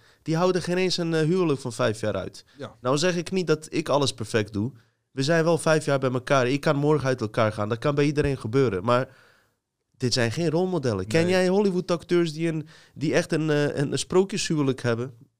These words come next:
Speaker 1: Niet echt. Ze gaan allemaal uit elkaar. Waarom? Er zijn verleidingen.
Speaker 2: In de zin dat ze wakker worden naast een heks.
Speaker 1: <laughs> Ja, ja,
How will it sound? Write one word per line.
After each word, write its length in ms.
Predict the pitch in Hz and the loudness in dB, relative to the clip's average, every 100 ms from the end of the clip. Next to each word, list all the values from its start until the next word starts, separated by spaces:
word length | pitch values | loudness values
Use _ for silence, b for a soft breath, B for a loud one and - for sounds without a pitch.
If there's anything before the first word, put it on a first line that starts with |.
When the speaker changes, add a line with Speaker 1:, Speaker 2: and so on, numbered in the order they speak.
| _ 131 | _ -6
Speaker 1:
Niet 380 | 165 190 202 | -4 -4 -2
echt. 300 | 202 175 - | 0 0 -2
Ze 120 | - 143 | -6 -4
gaan 320 | 165 156 - | -2 -4 -2
allemaal 360 | 180 202 190 | -2 0 0
uit 140 | 185 180 | 0 -2
elkaar. 360 | 175 - 175 147 | -6 -2 0 2
Waarom? 400 | 127 147 180 165 b b | 2 0 -2 -6 b b
Er 140 | 98 | -6
zijn 200 | 104 117 | -2 -2
verleidingen. 460 | 113 127 131 131 - 139 | -2 -2 0 0 -2 -2
Speaker 2:
In 60 | |
de 60 | 120 | -2
zin 140 | 147 | -2
dat 100 | 147 | -2
ze 160 | - 139 | -4 -4
wakker 200 | 139 135 | -6 -4
worden 160 | 123 120 | -6 -4
naast 200 | 113 113 | -4 -6
een 80 | |
heks. 400 | 110 110 - - - | -6 -8 -10 -18 -10
Speaker 1:
<laughs> 180 | - - | -6 0
Ja, 160 | 165 139 | 2 4
ja, 340 | 160 175 - | 4 2 2